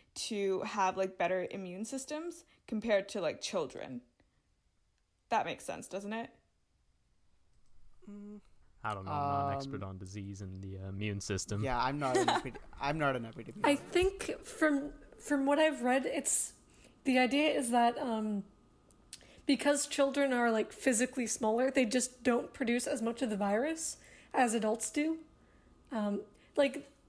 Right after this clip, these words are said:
Speaker 4: and that's, that's true, um, 'cause, uh, um,
Speaker 1: That's
Speaker 4: it
Speaker 1: interesting.
Speaker 4: has to do with your metabolism, I think, and breathing. I could be completely wrong about this, but I'm pretty sure it's true.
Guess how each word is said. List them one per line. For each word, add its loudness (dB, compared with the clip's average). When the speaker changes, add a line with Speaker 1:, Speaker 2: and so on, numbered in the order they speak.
Speaker 4:
and 4
that's, 2
that's 0
true, 2
um, 0
'cause, 2
uh, 2
um, 0
Speaker 1:
That's 4
Speaker 4:
it 2
Speaker 1:
interesting. -2
Speaker 4:
has 4
to -6
do 2
with -2
your 0
metabolism, 0
I 2
think, -2
and -2
breathing. 0
I 4
could 0
be 2
completely -4
wrong 0
about 0
this, -4
but -4
I'm -2
pretty -2
sure -4
it's -6
true. -12